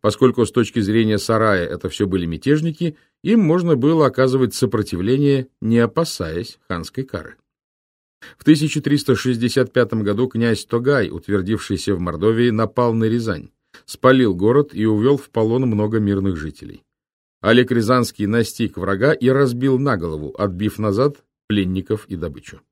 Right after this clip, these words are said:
Два года спустя другой татарский царёк Болат Тимур, захвативший Булгарию, вторгся в Нижегородскую землю и тоже был разгромлен в бою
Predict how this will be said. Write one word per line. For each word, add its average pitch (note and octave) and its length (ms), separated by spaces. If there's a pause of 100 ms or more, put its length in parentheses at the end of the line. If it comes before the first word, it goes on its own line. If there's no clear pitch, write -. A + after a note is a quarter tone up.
(880)
Два B2 240
года D3+ 240
спустя D3+ 400
другой C#3+ 360
татарский A2+ 500
царёк A#2+ 400
Болат A2 420
Тимур, F#2 420 (120)
захвативший G#2 680
Булгарию, F2+ 680 (400)
вторгся F#3 540
в B2 60
Нижегородскую C#3 720
землю A2 380
и B2+ 140
тоже C3 380
был F#2+ 200
разгромлен A2 680
в F#2 100
бою F2+ 460